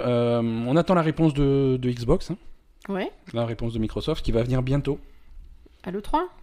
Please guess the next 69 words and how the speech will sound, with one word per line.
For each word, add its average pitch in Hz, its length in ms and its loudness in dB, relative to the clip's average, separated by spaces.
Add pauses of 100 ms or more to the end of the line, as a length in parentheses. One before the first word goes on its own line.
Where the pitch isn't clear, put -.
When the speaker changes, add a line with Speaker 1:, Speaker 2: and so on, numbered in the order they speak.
(120)
Speaker 1:
À - 140 -6
l'E 110 100 -2
trois 123 240 0
au 123 120 4
plus - 140 0
tard, 135 300 -4 (200)
Speaker 2:
Mhm. 196 120 -6
Speaker 1:
euh, 101 720 -4
à 98 60 -6
moins 101 120 -6
qu'ils 101 360 -6
décident 107 320 -6
de 98 40 -4
révéler 98 240 -4
des 95 120 -6
trucs. - 260 -6 (760)
Euh, 127 240 4
il 131 200 -2
Speaker 2:
Oui, 247 160 0
peut-être 202 240 -4
que 214 80 -2
maintenant 202 260 2
que 208 80 -2
les 202 160 2
autres 202 140 0
sont 196 140 -2
partis, 247 440 -2
euh, 202 100 -4
Speaker 1:
Ah 131 160 2
ouais, 156 140 6
non, 139 160 4
peut-être 143 240 -4
que 147 80 2
Speaker 2:
<laughs> - 840 2
Au 247 120 0
fait, 440 300 6
nous 349 100 8
aussi, 392 340 6
on 370 40 0
fait 330 140 -2
des 294 120 -2
Speaker 1:
Ouais. - 60 -4
Speaker 2:
trucs. 269 340 -6
Speaker 1:
Euh, - 100 -6
c'est - 140 -2
un 151 80 2
peu 156 120 0
ça, 165 260 0
parce - 180 0
que, - 60 8
euh, 120 380 4
ça 120 120 -2
a 120 40 0
été 127 140 -2
une 135 80 4
surprise 127 300 -2
pour 120 160 -4
tout 127 100 -2
le 131 60 2
monde, 165 180 6
et 127 60 4
à 113 40 0
mon 117 140 0
avis, 143 140 -2
pour 127 240 -2
eux - 20 4
aussi, 123 320 -2
quoi. 101 300 -4
Speaker 2:
Mhm. 214 340 -8